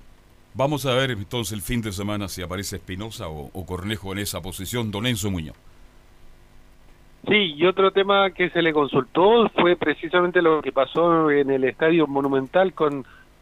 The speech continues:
Speaker 2: la lamentable caída de, de Bengala y posteriormente lesión de, de Nicolás Blandi. Le preguntaron derechamente,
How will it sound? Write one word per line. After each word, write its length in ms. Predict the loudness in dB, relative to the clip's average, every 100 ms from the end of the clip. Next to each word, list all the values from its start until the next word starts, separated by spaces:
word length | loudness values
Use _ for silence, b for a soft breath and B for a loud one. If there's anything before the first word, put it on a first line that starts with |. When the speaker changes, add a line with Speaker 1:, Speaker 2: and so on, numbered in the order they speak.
| -2
Speaker 2:
la 160 | 2
lamentable 1400 | 2 0 -2 0 2 2 2 4 4 4 4 2 -2 -8 -4
caída 360 | 2 4 6 6
de, 280 | 6 4
de 160 | 4 4
Bengala 680 | 4 2 4 4 4 4 2
y 240 | -4 -4
posteriormente 880 | -4 -2 0 2 2 2 -2 -2 -2
lesión 380 | -2 -4 -2
de, 220 | 2 2 0 B B -4
de 120 | 0
Nicolás 380 | 2 4 6 4
Blandi. 320 | 4 2 2
Le 100 | 2
preguntaron 500 | 2 2 2 0 2
derechamente, 680 | 2 2 -2 -4 -4 -2 -4